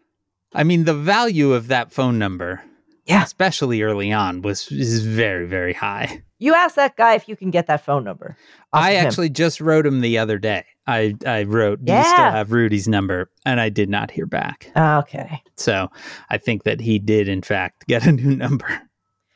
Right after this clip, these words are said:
Speaker 2: See if your
Speaker 1: 'Cause
Speaker 2: source
Speaker 1: you're
Speaker 2: could
Speaker 1: just
Speaker 2: get
Speaker 1: trying to live your life.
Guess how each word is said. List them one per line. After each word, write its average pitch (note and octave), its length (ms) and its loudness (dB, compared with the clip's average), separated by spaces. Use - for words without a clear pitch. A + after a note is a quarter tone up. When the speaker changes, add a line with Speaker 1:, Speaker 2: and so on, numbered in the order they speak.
Speaker 2:
See D4 140 0
if F4 100 2
your F4 120 2
Speaker 1:
'Cause B3+ 100 2
Speaker 2:
source C#4+ 140 6
Speaker 1:
you're F4+ 80 0
Speaker 2:
could - 40 -6
Speaker 1:
just G#3+ 140 -4
Speaker 2:
get A#3+ 80 4
Speaker 1:
trying F#3+ 200 2
to C#3 60 0
live C#3+ 220 2
your C#3 140 4
life. B2 540 -2